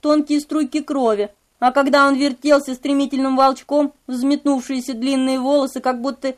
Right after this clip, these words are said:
летели следом за ним. Рубашка на груди была разорвана,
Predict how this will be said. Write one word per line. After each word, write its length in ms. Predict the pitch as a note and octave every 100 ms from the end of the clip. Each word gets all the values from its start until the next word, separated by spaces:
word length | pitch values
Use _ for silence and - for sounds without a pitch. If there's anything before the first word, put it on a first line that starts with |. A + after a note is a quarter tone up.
| _ -
летели 380 | C#4 C#4+ D4 C#4+
следом 420 | C#4+ D4 C#4 C#4
за 200 | B3+ C#4+
ним. 300 | C4+ A#3 G3+ - _ _ _ _
Рубашка 500 | C4 D4 C4+ C#4+ C#4+
на 100 | C#4+
груди 300 | C4 D4 C4
была 240 | C4+ C#4 C#4
разорвана, 680 | C#4+ C4+ D#4 C#4 A3 G#3+